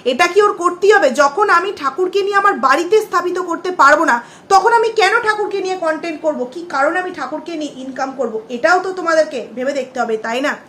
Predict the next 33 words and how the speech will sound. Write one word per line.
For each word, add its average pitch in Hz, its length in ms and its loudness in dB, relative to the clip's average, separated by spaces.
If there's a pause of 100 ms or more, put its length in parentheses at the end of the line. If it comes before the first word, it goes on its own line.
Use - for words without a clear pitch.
(760)
তো 381 100 2
যাই 381 280 4
হোক, 440 100 2
দেখলাম 359 400 2
কোনো 339 200 -2
রকম 330 260 0
কোনো 302 200 0
কিছু 320 200 -8
দেখাতেও 285 400 -2
পারলো 277 260 2
না, 285 120 -2
বাজারঘাটও 262 560 -2
দেখাতে 262 320 -4
পারলো 262 280 0
না। 381 240 0
এই 403 120 -4
সন্তানকে 349 640 -2
নিয়ে 302 240 -2
কন্টেন্ট 311 500 -4
করাটা 277 300 -2
কিন্তু, 302 360 -4
মানে, 294 200 -2
এই 269 160 -6
ঠাকুর 311 460 -2
বা 277 160 -2
সন্তান, 285 640 -6
এই 359 160 -8
যে 370 60 -4
একটা 370 200 -4
ও 359 160 -8
ছল 339 340 -2
চাতুরি 320 320 -6
করছে, 277 380 -8